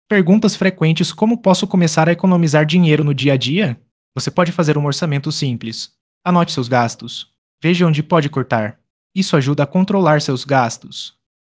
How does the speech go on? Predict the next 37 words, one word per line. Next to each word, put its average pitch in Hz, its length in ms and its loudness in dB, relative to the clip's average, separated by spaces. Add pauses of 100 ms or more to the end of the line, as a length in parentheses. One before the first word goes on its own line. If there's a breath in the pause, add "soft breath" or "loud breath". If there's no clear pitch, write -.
O - 40 -20
que 262 100 -6
posso 196 260 0
fazer 135 300 -2
para 165 200 -2
economizar 170 500 0
em 131 60 -2
compras 165 380 -2
de 127 100 -4
supermercado? 156 800 -2 (340)
Faça 190 280 0
uma 190 140 2
lista 160 300 0
antes 131 260 -2
de 123 140 -2
ir 165 80 2
ao 185 60 2
mercado. 135 640 0 (320)
Evite 127 320 -6
comprar 131 360 -2
coisas 143 320 -6
que 131 100 -8
não 135 100 -4
precisa. 113 600 -8 (380)
Compare 170 340 0
preços 139 340 -2
e 139 60 0
busque 151 320 -2
ofertas. 120 640 -6 (380)
Existem 185 380 0
aplicativos 175 600 -2
que 170 120 -2
ajudam 160 360 2
a 180 60 2
economizar 170 560 0
dinheiro? 139 580 -4 (340)
Sim, 127 320 4